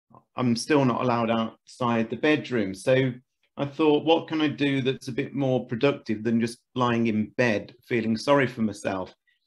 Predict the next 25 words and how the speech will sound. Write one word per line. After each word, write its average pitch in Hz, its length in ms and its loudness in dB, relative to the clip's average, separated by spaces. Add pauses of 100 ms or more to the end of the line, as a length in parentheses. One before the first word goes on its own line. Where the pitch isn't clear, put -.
(400)
And 151 380 6
for 165 100 -2
some 240 280 6
reason, 170 360 2
I 123 80 -2
thought 135 440 2
I 147 120 -2
would 135 320 -4 (580)
maybe 127 500 -2
look 135 200 -2
at - 80 -12
the 117 80 -4
Bible, 113 480 0
and 101 120 -2
maybe 110 600 -2 (400)
I 117 60 -2
don't 127 260 0
often 110 340 -6
get 107 260 -2
time 113 360 -2
just 104 220 -10
to 110 40 -12
stop 110 400 -6
and 104 300 -8 (180)
think. 117 380 -2